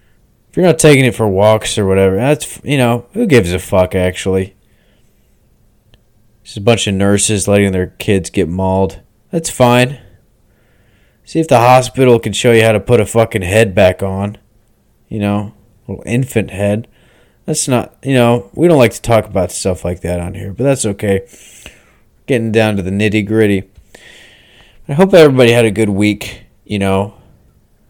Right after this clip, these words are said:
I didn't, I, I didn't, but it was okay. I hope you did. There's a lot of things in life to enjoy.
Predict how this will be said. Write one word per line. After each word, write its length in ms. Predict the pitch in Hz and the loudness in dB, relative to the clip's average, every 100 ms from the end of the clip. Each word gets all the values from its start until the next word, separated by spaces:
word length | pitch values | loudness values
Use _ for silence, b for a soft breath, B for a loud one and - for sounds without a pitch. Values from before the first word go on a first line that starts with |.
| _ _ _ _ _ _ _ _ _ | _ _ _ _ _ _ _ _ _
I 120 | - | 2
didn't, 200 | 196 180 | 4 4
I, 400 | 120 160 160 - | 4 2 2 0
I 80 | 147 | 0
didn't, 480 | 147 131 113 127 - | 2 2 0 -4 -2
but 240 | 113 113 | 2 2
it 80 | 113 | 2
was 160 | 135 139 | 0 0
okay. 640 | 123 127 101 104 117 - | 0 2 4 4 0 -8
I 120 | - 107 | -6 0
hope 240 | 113 - | 0 0
you 120 | 113 | 0
did. 440 | 101 95 98 - _ _ _ _ _ _ _ _ _ _ _ _ _ _ _ | 2 0 0 -6 _ _ _ _ _ _ _ _ _ _ _ _ _ _ _
There's 160 | - - | -12 -2
a 40 | |
lot 140 | 135 113 | 2 2
of 80 | |
things 280 | 113 123 110 | 2 -2 -2
in 80 | 110 | -2
life 260 | 107 110 104 | 0 0 0
to 120 | 117 | -4
enjoy. 720 | 107 92 104 101 98 98 101 | -4 -2 0 4 4 2 -2